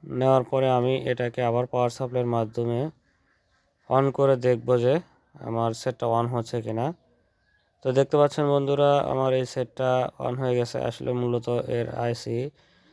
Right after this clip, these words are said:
আহ, সমস্যা ছিল, এ, হয়তো কোনো কারণে এর কোনো একটা পিন মিসিং ছিল বা,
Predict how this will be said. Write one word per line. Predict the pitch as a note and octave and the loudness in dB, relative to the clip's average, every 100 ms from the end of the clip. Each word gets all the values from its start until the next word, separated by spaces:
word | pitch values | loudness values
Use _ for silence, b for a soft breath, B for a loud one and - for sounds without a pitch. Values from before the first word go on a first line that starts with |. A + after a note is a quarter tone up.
| b b | b b
আহ, | - B2 | 0 2
সমস্যা | A#2 C3 B2+ B2 C#3 | 2 2 2 2 0
ছিল, | B2 C3 A#2 A#2+ B2+ C3+ | -2 -2 0 0 0 -2
এ, | - B2 A#2 | -2 -2 0
হয়তো | B2+ A#2+ A#2 A#2+ | 0 -2 -2 -4
কোনো | B2 A#2+ A#2+ | -4 -2 -2
কারণে | A#2 A#2+ A#2 A#2 | -2 -2 0 -2
এর | A2+ A#2+ A#2 B2 - | -2 -4 -4 -6 -8
কোনো | A#2 | -4
একটা | A#2+ A#2 A#2 | -4 -4 -6
পিন | - A#2+ A#2+ | -6 -4 -2
মিসিং | A#2 A#2 A#2 A#2 B2 | 0 0 -2 -4 -6
ছিল | A#2+ B2 B2 C3 | -4 -2 -2 0
বা, | B2 F#3 | 0 0